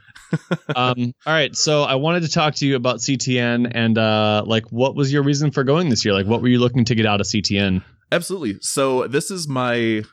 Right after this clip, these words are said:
Speaker 1: gosh, it's my third year going to C T N. Uh, so, uh, it, it's one thing, it's always nice just because it's kind of a reunion. Just, like, I get to see you, I get to see pretty much everyone who I know is working, but it, you know, you don't really get to see on a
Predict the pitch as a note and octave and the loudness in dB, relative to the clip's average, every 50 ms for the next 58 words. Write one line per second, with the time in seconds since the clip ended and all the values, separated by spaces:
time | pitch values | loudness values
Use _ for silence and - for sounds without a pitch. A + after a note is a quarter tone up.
0 | _ _ _ _ - - F2+ G2 F2 - - - - - A2+ G2+ - - - C3 | _ _ _ _ -12 -8 -6 -6 -6 -8 -12 -12 -6 -2 -2 -2 -2 -2 -2 0
1 | C#3+ C#3+ C#3 C3+ B2+ A#2 A2+ G#2+ G#2 G2+ G2 F2+ F2 - - E2+ D#2 - - E2+ | 0 0 0 -2 -2 0 0 -2 -2 -4 -6 -8 -8 -8 -10 -10 -12 -12 -10 -10
2 | E2 D#2+ D#2 D#2+ E2+ G2 _ - F2+ F2+ F2 F2 E2+ E2+ E2+ F2 G2 _ _ C3 | -10 -10 -10 -12 -14 -16 _ -10 -8 -6 -6 -4 -6 -6 -6 -8 -12 _ _ -10
3 | - - - B2+ A2 G#2+ G#2 G2+ G2 G2+ - _ _ _ _ _ _ _ _ _ | -8 -4 -2 0 0 0 0 0 -2 -4 -6 _ _ _ _ _ _ _ _ _
4 | _ _ _ _ _ - F#2 G#2+ G#2 G#2 G#2+ G#2+ B2+ C#3+ - - D#3 - - D#3 | _ _ _ _ _ -6 -4 -2 -2 -2 -2 -4 -4 -6 -4 -6 -6 -6 -6 -10
5 | - F3 G#3 A#3+ A3+ G3+ A3+ G3+ F3+ D#3+ - D#3 D3 D3 B2+ C#3 C3+ B2+ B2 - | -8 -4 -4 -4 -2 -2 -4 -4 -4 -2 -2 0 -2 -2 -2 -4 -6 -8 -6 -8
6 | A#2+ A2 - - G2+ - G#2 F#2+ F#2+ F#2 F#2 - - - G2+ - - - D#3+ D3 | -8 -10 -8 -10 -8 -6 -6 -6 -6 -6 -8 -10 -10 -10 -10 -10 -10 -10 -8 -8
7 | C3 A2 G2 F2+ F2+ E2+ E2 E2 E2+ G2 _ _ _ _ _ _ _ _ _ _ | -6 -6 -6 -6 -6 -6 -8 -10 -10 -14 _ _ _ _ _ _ _ _ _ _
8 | - F#2 F#2+ E2 E2+ F#2 G2+ A#2+ C#3 D3 D3+ D#3+ E3 E3+ D3 - - B2 - - | -14 -12 -12 -12 -8 -4 -4 -2 -2 -2 -4 -4 -6 -8 -10 -8 -10 -10 -8 -6
9 | A2 G2 - G#2+ A#2 A#2 G2 G#2 - G#2+ G2 G2+ C3+ F#3 G#3 F#3+ F#3+ F3 C#3 A2+ | -6 -6 -6 -6 -6 -6 -6 -6 -10 -10 -10 -8 -8 -6 -6 -4 -2 -2 -2 -4
10 | A2 G2 - B2 A#2 G#2+ G2+ - - D#3 D3+ C#3 B2+ B2 - - A#2+ B2 B2 A#2 | -6 -8 -8 -6 -6 -6 -6 -4 -6 -6 -4 -4 -6 -6 -6 -6 -4 -4 -4 -4
11 | A#2 A#2 A2+ A2 A#2 A2+ G#2 G2 F2+ F#2+ A2 A2 G#2 G2+ F#2 F2+ F2+ F#2+ A#2 A#2+ | -4 -4 -4 -4 -6 -6 -4 -4 -6 -4 -4 -4 -4 -4 -6 -8 -8 -8 -8 -8
12 | A2+ - A#2+ A2+ A#2 A2+ G#2+ G#2+ F2+ F2 - _ - - F#2+ - - F2+ E2 E2 | -6 -6 -6 -4 -4 -4 -4 -4 -6 -8 -8 _ -12 -14 -12 -10 -10 -12 -10 -10
13 | E2+ D#2+ D#2 D#2 D#2 _ _ _ _ _ _ _ _ _ - - F#2+ G#2 G#2 G#2+ | -10 -10 -10 -12 -14 _ _ _ _ _ _ _ _ _ -14 -10 -6 -6 -6 -4
14 | F2 G#2 G#2 G#2 F#2+ F#2 F#2+ F#2 F2+ - A#2 A2+ A2 G2+ G2 | -4 -4 -2 -2 -2 -4 -6 -6 -6 -4 -2 -2 0 0 -2